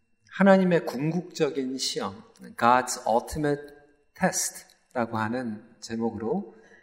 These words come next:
말씀을 나누겠습니다. 하나님께서는 때로는 사랑하는 자녀들에게 시험을 내주십니다.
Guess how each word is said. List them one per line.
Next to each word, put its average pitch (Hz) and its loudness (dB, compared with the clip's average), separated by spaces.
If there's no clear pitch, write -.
말씀을 107 0
나누겠습니다. 98 -4
하나님께서는 196 10
때로는 190 4
사랑하는 175 4
자녀들에게 135 0
시험을 196 4
내주십니다. 110 0